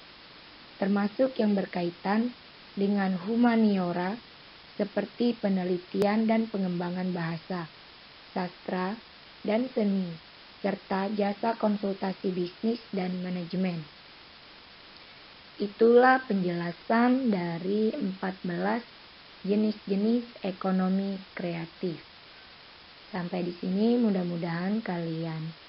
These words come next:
memahami materi di atas atau yang telah kita pelajari tadi. Untuk soal atau tugas akan Ibu kirimkan melalui link ke grup kelas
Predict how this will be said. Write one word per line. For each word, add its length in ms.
memahami 800
materi 540
di 100
atas 640
atau 300
yang 180
telah 240
kita 300
pelajari 480
tadi. 400
Untuk 320
soal 640
atau 400
tugas 480
akan 400
Ibu 320
kirimkan 880
melalui 720
link 480
ke 160
grup 320
kelas 320